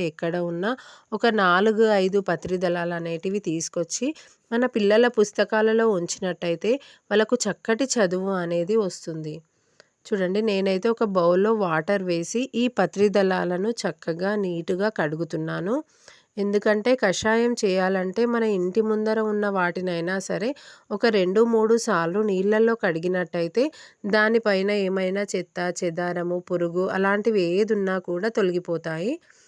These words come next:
మనకి ఇంటికి దగ్గరలో లేకపోయినా కూడా శివాలయంకి వెళ్ళినప్పుడు ఒక ఐదారు పత్రి దళాలు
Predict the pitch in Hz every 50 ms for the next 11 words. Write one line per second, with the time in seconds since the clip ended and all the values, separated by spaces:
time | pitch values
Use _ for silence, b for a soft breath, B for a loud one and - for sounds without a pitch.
0 | b b b b b _ _ _ _ _ _ _ _ _ _ _ _ _ _ _
1 | _ _ _ _ _ _ _ _ _ _ - 226 240 254 240 - 247 - 226 196
2 | 190 185 240 220 - 247 202 190 165 160 185 196 190 202 208 214 208 180 175 175
3 | - 196 190 - 185 185 185 185 185 190 185 - 175 180 196 226 247 - - 214
4 | 185 170 156 160 180 190 190 196 190 214 202 190 180 180 180 180 180 170 - 175
5 | 175 - 185 190 - 196 180 175 175 170 185 175 180 185 180 170 156 143 - 180
6 | 180 180 180 170 175 175 170 180